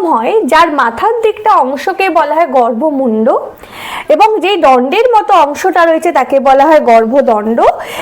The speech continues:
এবং এই যে থলির মতো অংশটা দেখছো একে বলা হচ্ছে গর্ভাশয়। এবং এই গর্ভাশয়ের ভেতরেই তোমার কি থাকে? এই ডিম্বক থাকে,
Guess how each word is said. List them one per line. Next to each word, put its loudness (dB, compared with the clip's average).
এবং 2
এই 0
যে 4
থলির 0
মতো 2
অংশটা 2
দেখছো -2
একে -2
বলা -2
হচ্ছে -2
গর্ভাশয়। 0
এবং 2
এই 2
গর্ভাশয়ের 2
ভেতরেই 0
তোমার 0
কি -2
থাকে? 0
এই 0
ডিম্বক 2
থাকে, -2